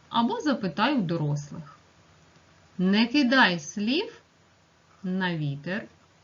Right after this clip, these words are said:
Холодним словом серце не запалиш. Не говори, що знаєш,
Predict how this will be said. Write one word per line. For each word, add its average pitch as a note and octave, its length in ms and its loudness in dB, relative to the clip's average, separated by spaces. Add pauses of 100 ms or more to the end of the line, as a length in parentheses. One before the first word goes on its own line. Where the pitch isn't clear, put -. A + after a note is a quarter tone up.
(640)
Холодним C4 760 2
словом C4+ 680 -4 (640)
серце F3+ 680 -4
не A3+ 160 4
запалиш. C#4 760 0 (640)
Не F#3+ 280 0
говори, A3 540 0
що E3+ 340 -8
знаєш, A#3 600 -4